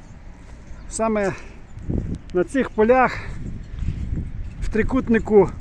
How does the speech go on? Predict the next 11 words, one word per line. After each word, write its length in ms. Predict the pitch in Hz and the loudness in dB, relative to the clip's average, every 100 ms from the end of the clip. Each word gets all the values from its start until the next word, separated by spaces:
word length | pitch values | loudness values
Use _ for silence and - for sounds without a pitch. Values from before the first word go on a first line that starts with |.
| - - - - - 196 | -8 -10 -12 -14 -8 2
е, 260 | 190 170 | 4 4
Броди, 520 | 147 175 254 240 202 | 4 6 8 10 10
Радивилів, 680 | 202 196 220 254 233 190 165 - - - - - | 10 8 6 8 8 8 4 0 -6 -6 -8 -6
Дубно 560 | 156 269 277 240 190 139 - - - - - - - 175 | 6 8 10 8 6 6 0 -6 -10 -10 -12 -14 -8 -6
відбулася 560 | 175 214 254 254 - | 2 4 6 4 4
найбільша 560 | 220 220 190 269 - 214 | 2 2 4 2 4 2
танкова 500 | 226 226 202 208 208 | 4 2 4 8 8
битва 320 | 185 233 214 | 8 4 4
в 60 | 190 | 0
історії. 680 | 202 - 208 175 151 139 120 - - - - - - | -2 4 6 6 2 -2 -6 -12 -10 -12 -12 -12 -2
Е, 300 | 170 170 | 2 2